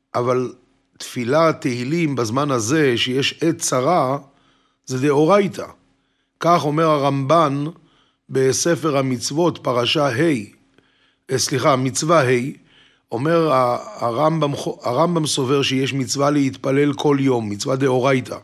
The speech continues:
הרמב"ן חולק עליו, וסובר שהמצווה היא מדרבנן להתפלל.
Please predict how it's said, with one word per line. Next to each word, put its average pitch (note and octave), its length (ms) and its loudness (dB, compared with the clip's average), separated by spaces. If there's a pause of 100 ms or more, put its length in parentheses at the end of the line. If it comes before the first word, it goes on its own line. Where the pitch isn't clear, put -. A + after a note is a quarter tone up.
(380)
הרמב"ן D3+ 480 0
חולק F3 380 0
עליו, F#2 220 -6 (720)
וסובר C3+ 340 0
שהמצווה C#3+ 540 0
היא D#3+ 140 2
מדרבנן C#3+ 680 0
להתפלל. G2+ 580 -6